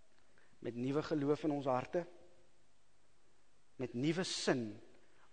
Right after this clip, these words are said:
aan die goed waarmee ons besig is, en met 'n nuwe passie om daar buitekant 'n kerk te wees wat die wêreld in hoop gaan lei.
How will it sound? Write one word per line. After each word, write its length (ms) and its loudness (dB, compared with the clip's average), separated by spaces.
aan 160 -2
die 80 -2
goed 400 0
waarmee 320 6
ons 160 0
besig 480 -2
is, 140 -10
en 60 0
met 140 0
'n 80 0
nuwe 200 2
passie 400 0
om 80 0
daar 140 -2
buitekant 680 -2
'n 100 -16
kerk 320 0
te 80 2
wees 360 2
wat 160 4
die 140 -8
wêreld 520 6
in 220 -2
hoop 320 -2
gaan 280 -2
lei. 200 -4